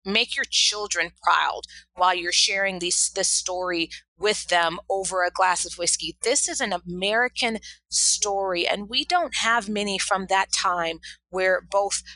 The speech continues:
whites and blacks, women and men, we can all rally around it and say, "This is one of the good ones. This is the best that America has to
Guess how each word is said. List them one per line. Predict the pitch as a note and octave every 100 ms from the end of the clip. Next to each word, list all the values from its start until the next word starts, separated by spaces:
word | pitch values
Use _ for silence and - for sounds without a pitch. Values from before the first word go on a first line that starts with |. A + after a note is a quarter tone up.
| _ -
whites | G3 A3+ A#3+ - - -
and | A3 A3 F#3+
blacks, | F#3+ G3+ G3+ - F3
women | F#3 A3 A3 -
and | F#3+ F3+
men, | F3 F#3+ G3+ F#3
we | F#3+
can | - F3+
all | F3+ F#3 F#3+
rally | E3+ E3 F#3+ F#3+ F3+
around | E3 E3+ F3+ G3
it | G3 F3+
and | F#3
say, | - F3 F3 _ -
"This | - -
is | -
one | A3 G#3+
of | G3+
the |
good | G3+ G3+
ones. | E3 - - - - -
This | G#3 C#4 E4
is | A#3+
the | - F#3+
best | D3+ G3 A3+ - - -
that | F3+ -
America | F#3 F3+ G3 G3+ -
has | F#3 F3+ F3+ -
to | -